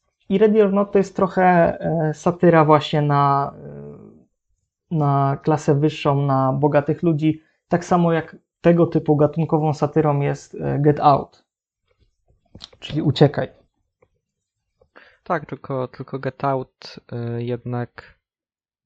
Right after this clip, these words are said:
Speaker 2: ten humor stosuje w trochę inny sposób. W sensie humor w Ready or Not ma bawić, a, a humor w Get Out trochę,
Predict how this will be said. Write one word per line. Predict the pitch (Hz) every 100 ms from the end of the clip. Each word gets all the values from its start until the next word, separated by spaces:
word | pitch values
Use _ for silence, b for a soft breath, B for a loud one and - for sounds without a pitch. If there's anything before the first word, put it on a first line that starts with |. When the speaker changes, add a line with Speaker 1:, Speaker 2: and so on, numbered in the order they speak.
| _
Speaker 2:
ten | 135 123
humor | - 147 143 131
stosuje | - 131 - 131 127
w | -
trochę | - 117 127
inny | - 120 120 113
sposób. | - 113 104 92 101
W |
sensie | - 117 - 120 117
humor | - 131 123
w | 120 127 123
Ready | 131 127 127
or | 123
Not | 123 -
ma | 120
bawić, | 127 139 113 131 - - -
a, | 117 113 113 113 113 113 _ _ _ _ _ _ _
a | -
humor | 131 147 147
w | 127
Get | 123 123
Out | 120 123 -
trochę, | - 117 - 120